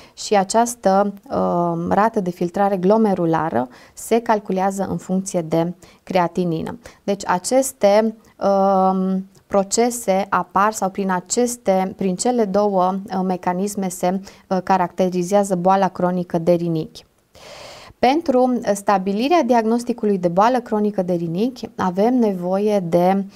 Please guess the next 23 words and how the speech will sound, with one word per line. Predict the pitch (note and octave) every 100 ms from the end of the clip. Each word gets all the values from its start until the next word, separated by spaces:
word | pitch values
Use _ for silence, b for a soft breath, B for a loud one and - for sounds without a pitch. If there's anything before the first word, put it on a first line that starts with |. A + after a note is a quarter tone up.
| B B
uh, | F3+ F3+ F3 F3 E3+ E3+
două | - F3 B3 C4+
valori | A3 G3 F#3 G#3+ A3
crescute, | - F#3+ - G#3 G#3
fie | F3 - A#3
că | A#3
vorbim | G3 F#3 F#3 G#3 F#3+
de | F3+ G3
albuminurie, | G3+ G3+ F#3+ F#3 F3 E3+ G#3 G3+
fie | G3 G3+
că | G3
vorbim | F#3 F3+ E3 F3 F3+
de, | E3+ E3+ F#3 F#3+ B B
uh, | F#3 F3
creatinina | F#3 E3 - E3+ E3+ F3 E3 - _
serică. | - G3 F3 D#3 - - - B B B B B
Și, | - G3+
bineînțeles, | F#3+ A#3 B3 A#3 G3 F#3+ C4 D4+
exist-, | A3+ F#3 G#3+ A#3 -
există | - F#3+ F#3 A#3 A#3+
diferite, | F#3+ F#3+ F3+ F#3+ A#3+ F#3 F3+ F#3+ G3 B B B
uh, | F3+ F3 F3 F3
stadii | - - G3 G#3+ F#3+ F3 F#3 G#3